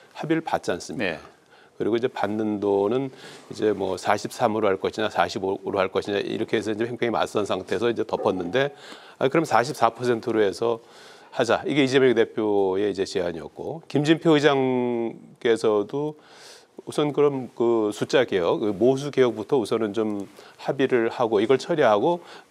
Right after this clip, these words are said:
Speaker 1: 다른 사안은 이제 이십이 대에서 하면 되지 않겠냐 하면서 이제 제안을 했습니다. 막판에 좀 합의점을 찾을 수 있을까요? 어떻게 보시는지요?
Speaker 2: 글쎄요, 국회의장까지 이제 나서서
Speaker 1: 예.
Speaker 2: 뭔가 좀 돌파구를 마련하려고, 어, 노력을 하신 것 같은데요.
Speaker 1: 예.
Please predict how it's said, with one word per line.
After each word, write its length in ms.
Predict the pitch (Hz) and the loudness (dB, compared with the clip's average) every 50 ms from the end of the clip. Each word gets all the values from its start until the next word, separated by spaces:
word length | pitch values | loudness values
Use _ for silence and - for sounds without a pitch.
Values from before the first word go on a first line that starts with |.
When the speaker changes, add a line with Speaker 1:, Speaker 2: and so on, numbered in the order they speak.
| _ | _
Speaker 1:
다른 320 | - - 107 110 113 110 107 | -2 0 2 2 2 0 0
사안은 380 | - 117 104 101 110 127 131 | 0 0 0 2 2 0 -2
이제 120 | 117 104 107 | -2 -2 -4
이십이 320 | 98 85 90 107 95 101 | -4 -4 -6 -4 -4 -2
대에서 280 | 90 101 98 90 92 104 | 2 2 2 0 0 -6
하면 140 | 90 92 85 | -6 -6 -6
되지 200 | 98 87 90 104 | -6 -4 -2 -2
않겠냐 720 | 87 - - - 92 87 90 85 82 - - - - - | -4 -4 -6 -6 -6 -4 -2 -4 -4 -6 -8 -16 -16 -12
하면서 360 | - 95 92 87 90 139 127 104 | -8 -6 -6 -4 -4 -4 -4 -2
이제 120 | 101 98 | -2 -2
제안을 560 | - - 104 95 92 92 90 87 85 - - - - | -2 0 0 0 0 0 -2 -4 -6 -8 -8 -6 -6
했습니다. 480 | 160 - - 127 101 87 - 73 76 - | -6 -4 -4 -4 -4 -4 -6 -8 -6 -2
막판에 360 | - 127 - - 156 160 165 | 0 0 0 2 2 2 2
좀 240 | 151 165 160 156 143 - - - - - | 2 0 0 -2 -4 -8 -12 -20 -20 -8
합의점을 480 | - - 165 170 156 - 170 160 165 | -4 -2 0 0 2 2 0 0 0
찾을 260 | 151 - 160 147 151 | -2 0 0 0 0
수 80 | - - | -2 -2
있을까요? 440 | 156 120 - - - 98 101 143 160 | -2 -2 -2 -2 0 2 2 2 0
어떻게 220 | - - - 110 | -2 -4 -4 -4
보시는지요? 520 | 95 92 87 - 92 82 73 76 - 73 71 - - - - _ _ _ _ _ _ _ | -2 -2 -4 -6 -6 -8 -10 -10 -12 -14 -16 -16 -18 -20 -20 _ _ _ _ _ _ _
Speaker 2:
글쎄요, 720 | - - - 156 139 127 123 120 117 113 110 110 104 104 104 - _ _ _ _ _ - | -12 -2 2 4 6 6 4 2 2 0 0 -2 -4 -6 -8 -14 _ _ _ _ _ -10
국회의장까지 800 | - 151 - - 180 156 143 135 156 151 139 151 143 127 117 120 | -8 -4 2 6 6 8 8 8 6 4 4 4 4 4 4 2
이제 220 | 113 110 110 113 | 2 2 2 2
나서서 760 | 101 95 87 87 - - 113 - - 117 95 85 90 98 92 78 | 4 2 0 0 0 -4 -6 -4 -4 -4 -4 -2 0 0 -2 -2
Speaker 1:
예. 80 | 71 - - - - - - - | -6 -10 -16 -20 -20 -20 -14 -8
Speaker 2:
뭔가 280 | - 113 113 107 107 | -6 -4 -4 -2 -4
좀 380 | 101 - 107 104 98 92 92 104 _ - | -4 -4 -6 -8 -8 -8 -10 -12 _ -4
돌파구를 640 | 123 113 104 - 131 113 110 110 107 101 98 95 95 - 165 151 | -4 -4 -2 0 -2 0 0 0 -2 -2 -4 -6 -8 -12 -8 -2
마련하려고, 1000 | 135 110 107 120 113 104 95 - - 120 123 123 113 104 101 87 90 110 135 - _ - - _ _ _ _ _ | 0 2 2 2 0 -2 -4 -6 -2 0 2 2 2 0 -2 -4 -6 -8 -10 -12 _ -20 -20 _ _ _ _ _
어, 160 | - 131 113 101 | -16 -12 -10 -6
노력을 400 | 110 120 120 120 117 95 101 95 | -2 0 0 2 0 0 -2 -4
하신 260 | - - - 117 123 | -6 -6 -6 -4 -4
것 100 | 120 117 | -2 -2
같은데요. 540 | 98 95 90 - - 107 95 104 113 110 98 92 | -2 -4 -4 -6 -8 -6 -4 -2 -2 -2 -2 -4
Speaker 1:
예. 160 | 82 73 69 | -8 -10 -10